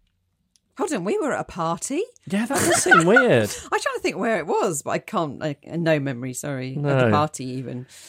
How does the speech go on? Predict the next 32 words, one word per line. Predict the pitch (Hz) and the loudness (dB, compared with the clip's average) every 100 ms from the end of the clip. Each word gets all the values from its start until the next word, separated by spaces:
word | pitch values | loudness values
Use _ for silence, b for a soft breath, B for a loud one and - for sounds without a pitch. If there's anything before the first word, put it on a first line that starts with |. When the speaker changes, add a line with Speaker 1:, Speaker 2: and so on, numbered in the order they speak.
| B | B
Speaker 2:
Says, | - 160 135 - | 0 2 2 2
uh, | 143 151 | 4 6
"What | 156 196 | 6 6
I | |
meant | 151 175 156 | 8 6 8
by | 143 | 6
that | 117 110 | 6 4
was | 113 113 | 0 0
you | 127 | 2
were | 120 | 2
such | 120 156 - | 2 0 0
a | |
big | 143 135 | 0 0
part | 139 123 | 2 2
of | |
my | 120 117 | 2 2
day | 110 139 95 107 110 _ b b | 6 6 4 -2 -10 _ b b
that | - 123 | 0 2
you | 120 117 120 117 117 - _ _ _ | 4 6 8 6 4 -2 _ _ _
were | - 117 | 2 6
referred | 113 110 - 160 160 | 6 4 6 6 6
to | - 110 98 | 2 0 0
as | 113 | -2
if | 117 | -2
you | 120 | 0
were | |
just | 113 120 - | 0 -4 -4
friends | - 202 185 | 2 2 2
I | 120 | 0
hung | 104 110 127 | -2 -2 0
out | 175 - | 0 0
with. | 110 101 | -6 -8